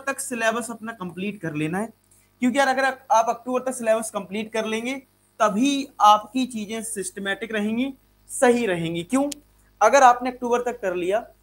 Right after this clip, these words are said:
आपके स्कूल में नवंबर दिसंबर में बहुत सारे exam होंगे, जनवरी में practical वगैरह में आप busy हो जाओगे, तो अगर आप अक्टूबर में syllabus हो जाएगा तो आप ये मान लो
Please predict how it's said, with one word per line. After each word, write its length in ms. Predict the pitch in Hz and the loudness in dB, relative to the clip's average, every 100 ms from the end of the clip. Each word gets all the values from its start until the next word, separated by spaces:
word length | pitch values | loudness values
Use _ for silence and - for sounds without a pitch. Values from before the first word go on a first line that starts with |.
| _ _ | _ _
आपके 640 | - 214 - 269 277 269 208 | 2 2 2 -4 -4 -4 -8
स्कूल 320 | - 240 233 | -6 -6 -4
में 340 | 247 254 254 202 | -2 -2 -4 -2
नवंबर 400 | 208 214 220 226 | -2 0 -2 -2
दिसंबर 360 | 220 214 214 | -4 -6 -4
में 120 | 226 208 | -4 -2
बहुत 160 | 180 | -2
सारे 140 | 190 202 | 0 0
exam 300 | 175 175 190 | 0 0 0
होंगे, 280 | 185 185 180 180 - _ _ | -2 0 -2 -4 -14 _ _
जनवरी 280 | 165 196 196 | -4 -2 -2
में 100 | 202 | -4
practical 440 | 185 170 180 196 | -4 -6 -6 -4
वगैरह 320 | 190 185 185 | -2 0 0
में 100 | 190 190 | 0 -4
आप 60 | |
busy 220 | 170 170 | -4 -6
हो 140 | 185 180 | -4 -2
जाओगे, 340 | 180 185 190 | 0 0 -2
तो 500 | 220 - _ _ - | -6 -10 _ _ 4
अगर 220 | 254 247 | 6 8
आप 140 | 277 277 | 4 4
अक्टूबर 360 | 269 269 262 254 | 0 0 4 4
में 80 | 262 | 4
syllabus 360 | 233 226 240 | 0 0 0
हो 100 | 214 170 | 0 -2
जाएगा 260 | 180 220 | 0 0
तो 120 | 262 | 2
आप 140 | 254 214 | 2 2
ये 100 | 233 | 0
मान 200 | 220 190 | 2 0
लो 140 | 214 | 0